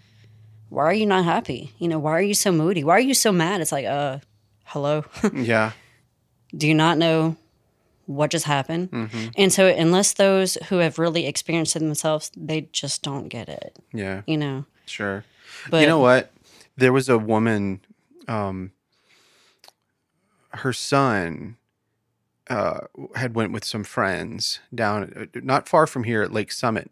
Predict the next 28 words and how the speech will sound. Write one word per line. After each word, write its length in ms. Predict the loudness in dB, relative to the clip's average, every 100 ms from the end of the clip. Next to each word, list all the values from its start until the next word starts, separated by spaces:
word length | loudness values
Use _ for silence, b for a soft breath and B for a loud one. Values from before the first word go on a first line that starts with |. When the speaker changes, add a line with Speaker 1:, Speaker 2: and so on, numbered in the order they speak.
| -10
Speaker 2:
Hendersonville. 580 | -8 -8 -8 -8 -8 -8 -12
Speaker 1:
Mm-hmm. 200 | -8 -8 -10 B B B B B B B B B _
Speaker 2:
And 80 | 8
one 100 | 8
of 80 | 6
the 80 |
things 340 | 2 2 4 2
that 60 | -2
the 100 | -4
teenage 540 | 2 4 4 4 -2 -6
boys 640 | -10 -2 2 2 2 0
like 160 | -2 -2
to 100 | -4
do 340 | -2 0 2
is 120 | 0 -4
to 100 | -6
jump 240 | -4 -2
off 140 | -4 -6
the 80 |
trestle 580 | -2 4 4 2 -4 -4
into 200 | -6 -10
the 120 | -10
lake. 420 | -4 0 0 -4 -12 B B -10
And, 400 | -6 -6 -4 -4
um, 400 | -4 -6 -10 -16 _
this 220 | -8 -4
young 240 | -2 -2
man 440 | -2 -2 -2 -4